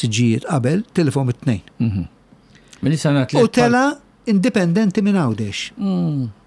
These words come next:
Speaker 1: Tajjeb? Doktor Kawki minn Għawdex. Mela issa kellek il-, il-Partit Nazzjonalista l-ikbar partit, però b'siġġu
Speaker 2: Wieħed,
Speaker 1: wieħed biss.
Speaker 2: iva.
Speaker 1: U m'għandux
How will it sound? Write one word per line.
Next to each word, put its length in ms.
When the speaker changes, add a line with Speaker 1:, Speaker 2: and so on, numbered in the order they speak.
Speaker 1:
Tajjeb? 360
Doktor 480
Kawki 480
minn 180
Għawdex. 420
Mela 240
issa 240
kellek 560
il-, 500
il-Partit 600
Nazzjonalista 640
l-ikbar 360
partit, 500
però 180
b'siġġu 420
Speaker 2:
Wieħed, 100
Speaker 1:
wieħed 280
biss. 320
Speaker 2:
iva. 180
Speaker 1:
U 40
m'għandux 380